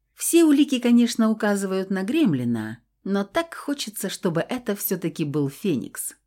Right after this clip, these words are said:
Ну ничего, как обратиться, сама у него спрошу.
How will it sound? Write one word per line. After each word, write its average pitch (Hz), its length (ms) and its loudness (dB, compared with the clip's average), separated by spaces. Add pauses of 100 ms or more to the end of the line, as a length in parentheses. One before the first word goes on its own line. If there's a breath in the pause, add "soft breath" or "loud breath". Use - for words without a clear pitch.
(300)
Ну 294 260 6
ничего, 240 640 4
как 196 220 0
обратиться, 185 760 -2
сама 143 380 0
у 101 40 -2
него 101 220 -4
спрошу. - 680 -8